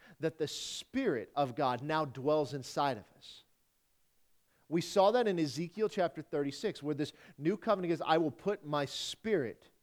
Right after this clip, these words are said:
within you." For the first time in human history, the Spirit of God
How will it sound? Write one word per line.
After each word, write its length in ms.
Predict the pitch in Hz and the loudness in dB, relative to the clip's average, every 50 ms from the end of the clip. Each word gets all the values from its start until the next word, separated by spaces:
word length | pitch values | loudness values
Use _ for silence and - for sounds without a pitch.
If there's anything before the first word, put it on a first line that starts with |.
| _ _ _ _ _ _ | _ _ _ _ _ _
within 380 | - 151 147 - 165 175 175 156 | -6 -6 -4 -2 -2 -4 -2 -4
you." 180 | 123 95 - - _ _ _ _ _ _ _ _ _ | -8 -10 -14 -18 _ _ _ _ _ _ _ _ _
For 80 | - 208 | 0 0
the 80 | 214 214 | 0 0
first 360 | - - 240 262 254 - - | 0 0 -2 -2 -2 -4 -10
time 380 | - 208 262 269 302 233 156 139 | -12 -8 -6 -4 -4 -4 -4 -6
in 100 | 135 139 | -8 -8
human 360 | 131 - - 240 226 202 165 | -10 -8 -8 -6 -6 -6 -6
history, 480 | 135 196 233 - - - - 101 85 - _ - - - _ _ _ | -8 -8 -10 -10 -12 -14 -16 -16 -16 -16 _ -20 -20 -20 _ _ _
the 120 | 135 139 156 | -8 -6 -6
Spirit 520 | - - - - - - 269 320 302 240 | -6 -6 -8 -10 -6 -4 -2 0 0 0
of 220 | 180 143 113 110 110 | 0 -2 -2 -4 -2
God 460 | 220 277 262 175 120 98 90 107 | 0 0 0 0 -2 -4 -8 -10